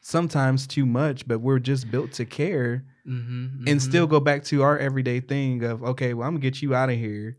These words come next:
Speaker 2: Yeah.
Speaker 1: s-, 'cause you distracting what I'm trying to accomplish. So let
Speaker 2: Right.
Speaker 1: me remove you, and then let me get back over here
Speaker 2: Get
Speaker 1: so
Speaker 2: back
Speaker 1: we
Speaker 2: to
Speaker 1: can do, get,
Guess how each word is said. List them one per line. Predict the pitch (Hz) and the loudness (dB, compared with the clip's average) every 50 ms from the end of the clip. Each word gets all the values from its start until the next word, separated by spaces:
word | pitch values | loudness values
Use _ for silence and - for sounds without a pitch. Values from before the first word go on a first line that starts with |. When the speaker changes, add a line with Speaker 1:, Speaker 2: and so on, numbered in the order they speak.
| _ | _
Speaker 2:
Yeah. | - 107 104 98 92 92 - - _ | -12 -10 -10 -10 -10 -12 -14 -18 _
Speaker 1:
s-, | - - - | -20 -18 -4
'cause | - 151 139 123 | 0 0 0 2
you | 135 135 | 2 0
distracting | 127 123 - - - 170 170 156 - 143 127 120 | 0 -2 -2 0 2 2 2 2 0 -2 -4 -2
what | 127 123 | -2 -4
I'm | 117 110 117 117 | -4 -4 -6 -6
trying | - 135 127 117 | -4 -4 -4 -4
to | 110 95 | -6 -8
accomplish. | 90 - - - 151 147 147 131 - 101 90 85 104 - - - _ - | -10 -8 -4 -2 -2 -2 -2 -4 -6 -8 -10 -10 -10 -14 -18 -20 _ -14
So | 110 110 | -6 -4
let | 127 120 | -2 0
Speaker 2:
Right. | 123 127 139 | 0 0 0
Speaker 1:
me | 139 | 0
remove | 131 127 120 110 120 139 160 185 196 160 131 | 0 0 0 0 2 2 4 4 4 2 0
you, | 110 101 98 98 95 101 117 - _ _ _ _ _ _ _ _ _ _ _ _ _ _ - | -2 -4 -6 -6 -8 -10 -12 -16 _ _ _ _ _ _ _ _ _ _ _ _ _ _ -4
and | 143 147 | 0 2
then | 143 147 143 135 | 2 2 2 2
let | 139 139 | 2 0
me | 143 143 | 0 0
get | 143 143 135 | 0 0 0
back | 135 127 127 135 | 0 0 0 0
over | 123 117 117 | -2 -2 0
here | 120 139 139 131 | 0 0 0 0
Speaker 2:
Get | 131 - | 0 -2
Speaker 1:
so | 123 | -2
Speaker 2:
back | 101 117 | -2 -2
Speaker 1:
we | 127 123 | -2 -2
Speaker 2:
to | |
Speaker 1:
can | 131 123 117 | -2 -2 -2
do, | 101 123 | -2 -2
get, | 113 | -4